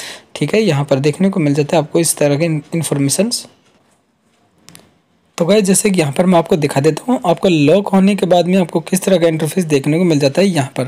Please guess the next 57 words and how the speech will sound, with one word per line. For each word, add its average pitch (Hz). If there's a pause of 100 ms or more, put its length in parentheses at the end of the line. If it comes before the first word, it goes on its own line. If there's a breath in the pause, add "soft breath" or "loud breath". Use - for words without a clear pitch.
(520 loud breath)
तो -
गाइस 185
आपको 156
यहाँ 160
पर 175
इस 160
तरह 185
का 196
information 165
देखने 151
को 151
मिल 147
जाता 143
है, 190
यानी 180
यहाँ 143
पर 170 (440 loud breath)
जैसे 156
मैंने 170
tick 175
कर 160
रखा 151
है 156
वो 156
यहाँ 156
पर 147
शो 156
कर 151
रखा 147
है, 151
और 151
यहाँ 147
पर 151
मैंने 151
जो 151
टिक 151
कर 147
रखा 147
है 147
वो 139
ये 151
यहाँ 143
पर 147
शो 147
हो 139
रहा 139
है। 151 (520 loud breath)
यानी 185
यन-, 180
इन 190
दोनों 190
को 185
मैंने 175
tick 156
करके 160
complete 190
submit 165